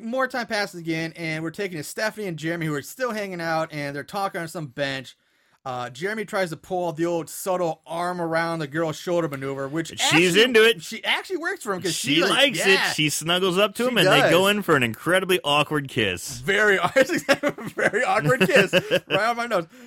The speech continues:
Speaker 1: And we see, again, someone's watching them from the shadows. Al Sho-, Snow shows up, interrupting them, telling them that it's almost ten o'clock, time for lockdown.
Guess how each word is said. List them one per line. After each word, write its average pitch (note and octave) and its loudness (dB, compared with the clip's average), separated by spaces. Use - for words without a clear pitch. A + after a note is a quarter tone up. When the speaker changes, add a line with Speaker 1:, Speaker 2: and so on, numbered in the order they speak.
Speaker 1:
And F3 2
we F#3 -10
see, B3 -10
again, F3+ -4
someone's G3 -6
watching F3 -2
them D#3 -6
from D#3 -6
the D3+ -8
shadows. B2 -6
Al A3+ 2
Sho-, B3 -4
Snow G3 0
shows F#3+ -2
up, E3+ -2
interrupting F3+ -2
them, D3+ -4
telling F3+ -4
them E3+ -2
that - 2
it's D3+ -8
almost E3+ -6
ten A#3 -4
o'clock, F#3 -2
time G3 -4
for F3+ -6
lockdown. D3 -4